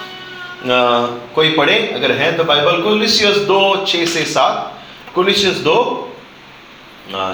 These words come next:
छः से सात मैं पढ़ता हूँ। "इसलिए जैसे तुमने मसीह यीशु को प्रभु करके ग्रहण किया है, वैसे ही उसी में चलते रहो और उसमें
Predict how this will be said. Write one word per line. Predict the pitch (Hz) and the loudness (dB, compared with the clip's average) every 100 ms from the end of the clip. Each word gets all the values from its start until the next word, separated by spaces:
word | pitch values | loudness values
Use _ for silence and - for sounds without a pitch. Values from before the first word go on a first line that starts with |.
| 95 | -2
छः | 151 175 | 0 0
से | |
सात | 175 - 143 - - - - - - - - - - - - - - - - - - - | 0 0 2 2 0 -8 -12 -18 -20 -16 -16 -16 -20 -20 -20 -20 -20 -20 -20 -20 -10 -4
मैं | 143 | 0
पढ़ता | 147 151 | 2 4
हूँ। | 185 220 240 | 2 2 2
"इसलिए | 208 285 277 240 196 - - - - | 0 2 2 4 4 2 -2 -10 -2
जैसे | 190 208 220 | 0 2 2
तुमने | 214 262 294 302 214 135 123 | 0 -2 0 2 2 2 0
मसीह | - - 220 | -2 0 2
यीशु | 185 190 214 | 4 2 0
को | 196 170 | 0 2
प्रभु | 170 - 160 165 262 277 | 2 2 2 2 2 2
करके | 240 208 - 139 170 233 - - - - - - - - - 98 | 2 0 2 2 2 0 -4 -10 -18 -20 -20 -20 -20 -20 -20 -8
ग्रहण | 107 160 214 | -2 2 2
किया | 226 - 143 123 | 0 0 2 4
है, | 107 120 208 - - - - - - 127 | 4 2 0 -4 -12 -16 -20 -20 -18 -4
वैसे | 180 233 220 285 | 0 2 2 2
ही | 254 240 240 240 | 4 4 2 0
उसी | 214 - 285 | -4 -2 0
में | 254 214 190 | 2 2 2
चलते | 165 147 196 160 | 2 2 2 2
रहो | 147 | 2
और | 147 147 131 | 2 2 2
उसमें | 123 - 170 156 156 156 | 2 -2 0 0 0 -2